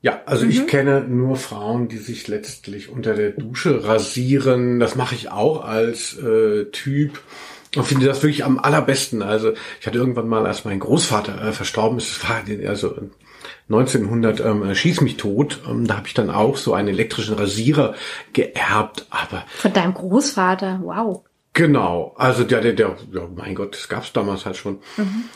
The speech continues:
Speaker 1: Aber also für mich gibt's nichts Sinnvolleres oder Besseres, wenn man sich, äh, wie ich, ich bin sehr reinlich, also ich dusche mich einmal am Tag und dabei rasiere ich mich auch und ich habe das Gefühl, so machen das Frauen auch.
Speaker 2: Mhm.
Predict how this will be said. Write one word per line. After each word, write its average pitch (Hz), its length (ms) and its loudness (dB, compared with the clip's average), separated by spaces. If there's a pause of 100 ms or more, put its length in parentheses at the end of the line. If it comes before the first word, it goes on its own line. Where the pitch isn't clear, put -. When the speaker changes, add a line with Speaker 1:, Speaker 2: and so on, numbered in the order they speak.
(320)
Speaker 1:
Aber 98 500 2
also 104 240 0
für 123 160 0
mich 147 160 4
gibt's - 260 -4
nichts - 460 0
Sinnvolleres 117 640 2
oder 107 160 4
Besseres, 104 420 0
wenn 110 120 4
man 107 120 4
sich, - 300 -6 (220)
äh, 107 220 -2
wie 107 140 -2
ich, 120 160 -4
ich - 80 -10
bin 107 160 -2
sehr 104 280 0
reinlich, 107 420 0
also 104 140 -10
ich 98 260 -10
dusche 151 240 4
mich - 240 2
einmal 131 320 4
am 98 180 2
Tag 120 440 -2 (480)
und 127 180 4
dabei 101 220 4
rasiere 104 360 2
ich 123 80 -4
mich 117 180 -6
auch 107 300 -4
und 107 300 -10
ich - 120 -8
habe - 100 -6
das - 120 -8
Gefühl, 117 280 0
so 113 140 2
machen 107 220 2
das 101 120 -6
Frauen 98 420 -2
auch. - 240 -6 (240)
Speaker 2:
Mhm. 233 480 4